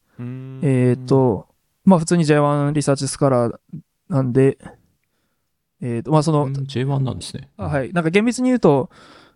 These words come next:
Speaker 2: えーっと、病院がサポートしてるのか、メディカルスクールっていうエンティティがサポートしてるのか、ニューラルインスティチュートが出してるのかっていう、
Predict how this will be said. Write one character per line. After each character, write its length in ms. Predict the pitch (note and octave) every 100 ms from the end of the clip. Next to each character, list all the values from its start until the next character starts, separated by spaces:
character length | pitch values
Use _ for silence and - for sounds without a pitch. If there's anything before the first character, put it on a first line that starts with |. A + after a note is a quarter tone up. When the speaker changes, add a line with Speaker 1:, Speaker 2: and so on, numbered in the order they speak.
| -
Speaker 2:
え 120 | B2
ー 40 | A2+
っ 20 |
と、 300 | - A2+ A#2 D#3
病 240 | D#3+ G3
院 460 | G3 G3 F#3+ F#3 G3
が 180 | F3+
サ 120 | E3 E3
ポ 100 | E3+
ー 20 |
ト 80 | D#3
し 40 |
て 40 | D3
る 60 |
の 120 | C3
か、 140 | B2+ C3+
メ 100 | C3+
デ 40 |
ィ 40 | D3
カ 80 | D#3
ル 40 |
ス 60 | -
ク 100 | E3
ー 20 |
ル 60 | C#3+
っ 20 |
て 180 | - C3+
い 120 | B2
う 120 | A#2+ -
エ 80 | C#3
ン 60 |
テ 80 | C3
ィ 20 |
テ 100 | C3
ィ 40 | C3
が 80 | B2
サ 80 |
ポ 80 | C#3
ー 40 | C3+
ト 40 |
し 20 |
て 80 | C3+
る 60 | C3+
の 80 |
か、 80 | C3
ニ 80 | C3
ュ 40 |
ー 20 | C#3+
ラ 80 |
ル 60 | D3
イ 20 |
ン 40 | D3+
ス 40 |
テ 80 | -
ィ 20 |
チ 60 | C#3
ュ 20 |
ー 20 |
ト 60 | -
が 60 |
出 100 | B2
し 40 | B2
て 40 |
る 40 | C3+
の 60 |
か 60 | B2+
っ 20 |
て 160 | - B2+
い 120 |
う、 80 | A#2